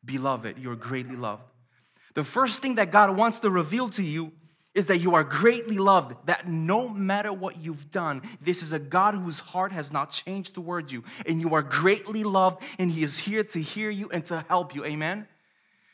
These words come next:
This news that God loves us ought to change the internal environment of our hearts, the positioning of our hearts. Here's a powerful verse in Romans two four that expresses that.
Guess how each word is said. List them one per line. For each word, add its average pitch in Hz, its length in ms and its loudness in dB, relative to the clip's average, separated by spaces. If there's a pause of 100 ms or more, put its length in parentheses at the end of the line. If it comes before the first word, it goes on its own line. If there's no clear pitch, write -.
(1500)
This 175 320 -4
news 135 460 -2
that 127 140 -6
God 135 220 2
loves 120 320 -4
us - 460 -20 (1400)
ought 226 240 2
to 220 100 -2
change 175 460 -2
the 151 160 -4
internal 196 560 -2
environment 147 800 0
of 123 100 -12
our 123 140 -2
hearts, - 680 -8 (260)
the 143 120 -4
positioning 147 800 -4
of 127 100 -6
our 131 200 -4
hearts. 135 580 -10 (380)
Here's 208 180 -6
a 208 60 -4
powerful 202 460 4
verse 170 280 -2
in 143 100 -4
Romans 156 380 -4
two 151 140 -10
four 147 260 -6
that 123 100 -4
expresses 120 600 -6
that. 98 260 -8